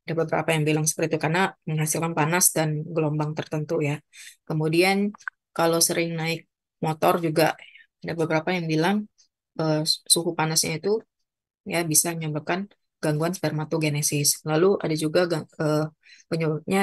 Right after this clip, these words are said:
dari kimiawi atau obat-obatan, mekanik, kemudian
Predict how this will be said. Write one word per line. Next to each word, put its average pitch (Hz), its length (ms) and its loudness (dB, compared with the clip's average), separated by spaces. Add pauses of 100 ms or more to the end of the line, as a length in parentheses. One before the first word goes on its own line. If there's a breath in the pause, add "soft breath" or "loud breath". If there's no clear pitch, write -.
dari 151 240 4
kimiawi 156 480 0
atau 180 200 -2
obat-obatan, 156 760 -2 (720)
mekanik, 165 560 -2 (320)
kemudian 165 320 -6